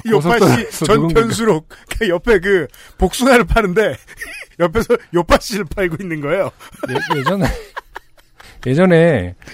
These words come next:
Speaker 1: 예.
Speaker 2: 저희가 이제 민정수석 같이, 같이 이제 밴드 생활을 할 때
Speaker 1: 아, 예.
Speaker 2: 지방에 공연을 다닐 때
Speaker 1: 음.
Speaker 2: <laughs> 고속도로에서
Speaker 1: 네.
Speaker 2: 그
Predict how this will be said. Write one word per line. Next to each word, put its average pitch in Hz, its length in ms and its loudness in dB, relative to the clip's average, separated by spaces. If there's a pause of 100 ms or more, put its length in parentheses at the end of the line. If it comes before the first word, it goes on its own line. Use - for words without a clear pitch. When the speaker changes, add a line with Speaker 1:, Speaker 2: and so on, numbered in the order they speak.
(100)
Speaker 1:
예. 107 140 -4 (840)
Speaker 2:
저희가 160 540 2
이제 120 320 0
민정수석 147 420 -2
같이, 117 400 -4
같이 117 300 -6
이제 107 100 -2
밴드 175 220 -2
생활을 156 320 0
할 160 80 -6
때 98 280 -4
Speaker 1:
아, 110 140 2
예. 95 280 -2
Speaker 2:
지방에 139 340 0
공연을 131 380 0
다닐 98 280 -6
때 135 320 0
Speaker 1:
음. 101 220 -6 (240)
Speaker 2:
<laughs> - 1500 -20
고속도로에서 113 1000 -2
Speaker 1:
네. 98 140 -12 (600)
Speaker 2:
그 113 400 -4